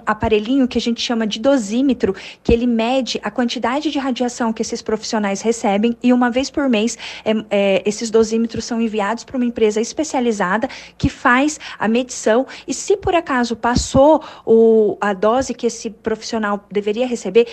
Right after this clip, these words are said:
ele é afastado, é feita toda uma investigação pra ver o que que tá acontecendo, que tá recebendo dose a mais. Então, assim, é uma área muito controlada e bem segura também.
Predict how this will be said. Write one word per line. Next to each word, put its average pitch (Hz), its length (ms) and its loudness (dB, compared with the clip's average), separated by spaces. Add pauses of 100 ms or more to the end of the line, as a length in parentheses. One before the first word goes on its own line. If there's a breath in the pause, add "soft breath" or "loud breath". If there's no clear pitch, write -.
ele 247 220 2
é 226 60 2
afastado, 208 680 -2
é 226 80 -2
feita 240 300 -6
toda 302 240 0
uma 285 120 0
investigação 233 1000 0 (240 loud breath)
pra 214 120 2
ver 208 200 6
o 233 40 2
que 311 220 -6
que 311 140 -10
tá 269 100 -4
acontecendo, 233 720 -6
que - 140 -14
tá 233 60 -2
recebendo 220 560 -4
dose 208 280 -2
a 208 60 -4
mais. 208 320 -4 (240 loud breath)
Então, 247 160 -2
assim, 254 380 -2
é 220 260 2
uma 226 220 0
área 233 280 0
muito 254 560 0
controlada 247 1000 0 (500 loud breath)
e 214 200 -8
bem 226 200 2
segura 240 480 -2
também. 277 380 -4